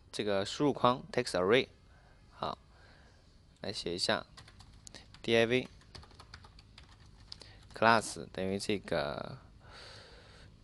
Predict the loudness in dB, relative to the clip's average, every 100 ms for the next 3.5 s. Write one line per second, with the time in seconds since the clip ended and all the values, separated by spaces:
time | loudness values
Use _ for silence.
0 | -20 -20 -20 -20 -20 -20 -18 -6 -2 -2
1 | -2 -16 -20 -20 -20 -20 -18 -16 -8 2
2 | 2 2 2 2 2 -2 -18 -20 -20 -20
3 | -14 -10 -4 -2 -4